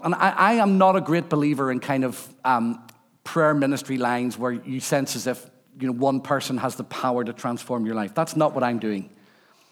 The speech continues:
But the Bible teaches something called the laying on of hands. And there is a sense in which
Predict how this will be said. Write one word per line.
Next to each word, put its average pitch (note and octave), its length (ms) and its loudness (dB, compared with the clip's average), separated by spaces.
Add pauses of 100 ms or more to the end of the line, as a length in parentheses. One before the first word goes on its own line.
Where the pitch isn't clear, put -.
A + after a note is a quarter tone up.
(180)
But C#3+ 120 -4
the D#3+ 60 4
Bible G#3 340 6
teaches F3+ 420 0
something D#3 300 2
called D3 180 2
the C3+ 80 2
laying C#3 320 4
on B2+ 140 2
of A#2+ 100 -4
hands. F#2+ 720 -10 (1120)
And D#3+ 120 2
there F3 100 4
is G3+ 140 4
a G3+ 40 4
sense G#3 440 2
in E3+ 240 2
which - 340 2